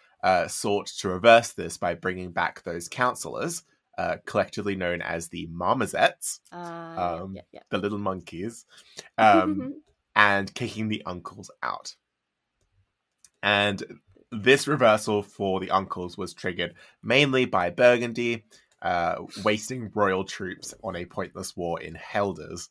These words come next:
Speaker 1: uh, which,
Speaker 2: Yep.
Speaker 1: uh, we went into in his episode, or Josh went into, I should say, in his episode. But
Speaker 2: <laughs>
Speaker 1: basically, uh, Burgundy is using royal troops for his own
Speaker 2: His own thing.
Speaker 1: aggrandizement, his own expansion of his own territory.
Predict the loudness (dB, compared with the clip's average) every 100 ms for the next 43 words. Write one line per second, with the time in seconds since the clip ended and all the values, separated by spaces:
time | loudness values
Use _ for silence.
0 | _ _ -2 2 2 0 -2 -4 -4 -10
1 | -10 -10 -4 -4 -2 0 0 0 -4 -10
2 | -10 -10 -10 -10 -10 -12 -10 -6 -4 -2
3 | -6 -8 -14 -14 -18 -14 -14 -14 -12 -12
4 | -12 -16 -12 -12 -12 -10 -8 -10 _ _
5 | -20 -8 0 2 2 0 0 0 -6 _
6 | _ _ _ _ 2 4 2 6 8 8
7 | 6 2 4 4 2 0 -8 _ -6 0
8 | 2 4 2 2 -2 -6 2 2 2 -4
9 | -4 -8 -8 -14 -6 -4 -2 -4 -8 -4
10 | -4 -4 -6 -8 -12 -14 -14 -12 -14 -18
11 | _ _ _ _ -16 -16 -16 -18 -12 -4
12 | 0 0 0 -2 -4 -4 -8 -8 0 0
13 | 0 -6 -10 -6 -6 -8 -10 -12 -10 -4
14 | -2 -2 -4 -8 -8 -6 -8 -10 -10 -10